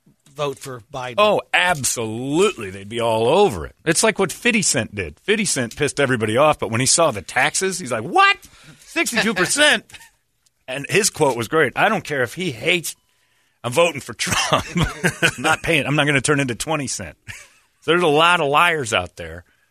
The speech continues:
Speaker 2: that are play pretending so they don't get the media attention to crush 'em. And the next thing, every one of those owners that's playing like a fiddle, like, "Oh, this is just social injustice and all these things, and I just want the world." No,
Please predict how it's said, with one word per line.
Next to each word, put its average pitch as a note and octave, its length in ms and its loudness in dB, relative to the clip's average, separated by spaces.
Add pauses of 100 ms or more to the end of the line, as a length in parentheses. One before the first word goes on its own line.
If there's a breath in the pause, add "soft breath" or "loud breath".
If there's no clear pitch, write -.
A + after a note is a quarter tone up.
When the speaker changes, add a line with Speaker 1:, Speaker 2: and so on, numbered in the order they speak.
(120)
Speaker 2:
that B2 100 -2
are A2+ 60 -4 (240)
play E3+ 180 2
pretending G#2+ 460 -2
so A#2 120 0
they G#2+ 120 0
don't A#2 160 0
get A2 180 0
the F2+ 140 -8
media A#2+ 420 -4
attention F2 400 -6
to E2 80 -8
crush D3+ 380 -2
'em. D2+ 160 -10 (360)
And F#2+ 120 -8
the G#2 60 -8
next C#3 220 -2
thing, G#2+ 140 -6 (100)
every F3 300 2
one D#3+ 160 2
of C#3+ 60 0
those B2+ 180 0
owners G#2+ 320 -2
that's F#2 220 -6
playing G#2 400 -8
like F2+ 180 -10
a D#2+ 80 -12
fiddle, F2+ 400 -8
like, D2+ 220 -12
"Oh, E2+ 320 -6
this D2+ 140 -10
is - 40 -14
just - 200 -12
social E2 380 -8
injustice D#2 640 -12
and D#2 120 -14
all E2 160 -10
these D2+ 220 -16
things, F2 340 -12
and D2 100 -18
I D#2+ 60 -16
just D#2 200 -18
want F#2 140 -12
the E2 80 -12
world." E2+ 280 -8 (140)
No, G2 220 -14